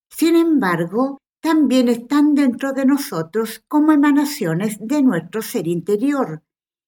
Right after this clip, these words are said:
Son muchas las partes que forman a nuestro Cristo íntimo.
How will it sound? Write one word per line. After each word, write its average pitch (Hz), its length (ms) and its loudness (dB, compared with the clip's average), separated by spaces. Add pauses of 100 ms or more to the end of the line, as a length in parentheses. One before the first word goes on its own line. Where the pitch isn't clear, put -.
Son 320 260 0
muchas 262 320 2
las 262 240 -4
partes 190 460 -6
que 294 160 -4
forman 180 640 -6 (120)
a 302 120 0
nuestro 262 500 0
Cristo 185 380 -4
íntimo. 170 800 0